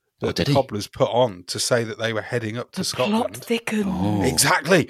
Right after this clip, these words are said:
Speaker 2: He liked a social media post. He's bound to be coming back.
Speaker 1: <laughs>
Speaker 2: Who knows?
Speaker 3: But,
Speaker 2: <laughs>
Speaker 3: right, I think one thing that we're, we're omitting from this that is so crucial, and I, I don't think we can really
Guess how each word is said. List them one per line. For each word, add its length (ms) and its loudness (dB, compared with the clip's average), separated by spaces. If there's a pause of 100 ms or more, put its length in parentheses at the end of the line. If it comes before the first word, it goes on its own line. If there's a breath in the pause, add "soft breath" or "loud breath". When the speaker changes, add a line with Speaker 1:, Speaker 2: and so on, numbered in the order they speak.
(160 loud breath)
Speaker 2:
He 140 0
liked 420 2
a 100 6
social 520 0
media 460 4
post. 380 -8
He's 160 -2
bound 380 2
to 100 -4
be 120 -2
coming 340 -2
back. 400 -2
Speaker 1:
<laughs> 560 2
Speaker 2:
Who 140 8 (100)
knows? 720 2
Speaker 3:
But, 400 6
Speaker 2:
<laughs> 80 2
Speaker 3:
right, 400 6 (100)
I 120 6
think 260 0
one 160 8
thing 260 0
that 100 0
we're, 220 4
we're 280 4
omitting 500 0
from 220 -6
this 340 -4
that 120 0
is 220 -4
so 380 0
crucial, 760 -4 (1160)
and 120 4
I, 220 8
I 140 8
don't 280 2
think 240 -2
we 120 0
can 280 0
really 500 0